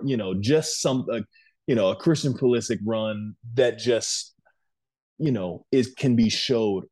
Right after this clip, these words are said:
over and over and over and over. You know, it's, it's gonna be on E S P N. It's gonna be,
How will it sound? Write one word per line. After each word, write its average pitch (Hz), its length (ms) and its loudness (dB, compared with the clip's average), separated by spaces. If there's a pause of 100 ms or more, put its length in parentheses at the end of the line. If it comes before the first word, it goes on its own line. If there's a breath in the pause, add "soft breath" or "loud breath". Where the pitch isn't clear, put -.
over 98 440 -2
and 92 100 -6
over 95 560 -2
and 110 100 -4
over 95 380 -4
and 101 120 -6
over. 107 300 4
You 113 80 -6
know, 92 160 -8
it's, 117 300 2
it's 107 240 0
gonna 110 120 2
be 113 120 6
on 113 140 2
E 113 100 2
S 107 100 -2
P 117 240 2
N. 101 220 -2
It's 107 100 -8
gonna 117 200 -2
be, 110 280 0